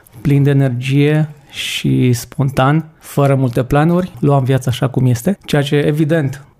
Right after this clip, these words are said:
la prima încercare îți place, după care îți dai seama și despre tensiunile care apar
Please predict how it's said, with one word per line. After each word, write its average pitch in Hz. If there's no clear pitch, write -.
la 143
prima 135
încercare 147
îți 120
place, 147
după 139
care 139
îți 135
dai 143
seama 139
și 117
despre 139
tensiunile 131
care 127
apar 127